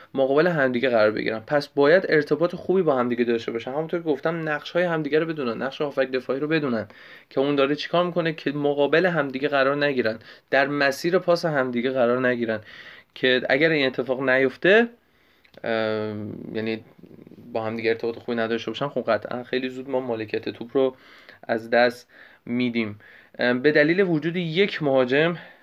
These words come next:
خیلی سخته که ما ایجاد موقعیت بکنیم. اگر دو شمارهٔ هشت ما یا شمارهٔ هشت و ده ما، دو هافک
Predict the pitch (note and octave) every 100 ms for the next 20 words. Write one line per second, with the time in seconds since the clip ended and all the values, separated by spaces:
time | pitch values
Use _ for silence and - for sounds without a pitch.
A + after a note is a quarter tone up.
0 | - - E3+ F3 - F3 - C#3 C3 C3
1 | C#3 D3 D#3+ E3+ _ B2 A#2 G2+ B2+ B2
2 | A#2+ A#2+ B2 A#2+ A#2 A#2 D#3 F3+ E3+ C#3
3 | C3+ C3 C3 - - - C3 D#3 D#3+ -
4 | - - B2 A#2 C3 B2+ C3 B2+ B2 C#3
5 | D#3+ - B2+ A#2 A2+ A2 G#2 - - -
6 | A#2+ B2+ B2+ C#3+ C3 - B2+ D3 C3 A#2+
7 | B2 A#2+ - A#2